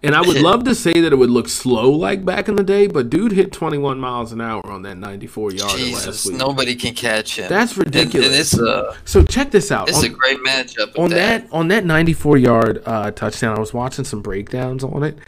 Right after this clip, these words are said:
Speaker 1: and they show a safety. They show a safety running, like, basically on the right side. I, I challenge everybody to go back and look at this play. On the right side of the line, every gap is plugged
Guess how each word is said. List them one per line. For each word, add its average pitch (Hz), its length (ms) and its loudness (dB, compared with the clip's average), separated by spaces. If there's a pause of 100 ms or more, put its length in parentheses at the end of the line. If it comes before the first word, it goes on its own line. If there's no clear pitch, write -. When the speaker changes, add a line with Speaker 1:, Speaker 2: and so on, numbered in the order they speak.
(240)
Speaker 1:
and 135 160 2
they 131 80 2
show 147 600 -2
a 120 120 -6
safety. - 800 -4 (560)
They 131 100 0
show 180 320 0
a 139 60 2
safety 131 720 -4 (260)
running, 151 720 -2 (1160)
like, 120 520 -6
basically 170 460 -2
on 135 140 -6
the 123 80 -4
right 160 260 -2
side. - 260 -6
I, 135 160 -4
I 156 120 0 (220)
challenge 208 360 -2
everybody 156 280 -2
to 135 80 -2
go 131 100 6
back 127 260 -2
and 120 80 -4
look 120 100 0
at 117 60 -2
this 117 140 -6
play. 104 260 -6 (380)
On 147 160 4
the 135 100 2
right 151 320 2
side 170 360 -6
of 135 100 -4
the 120 100 -2
line, 117 380 -6 (180)
every 143 400 -2
gap 117 400 -6
is 104 140 -8
plugged - 460 -12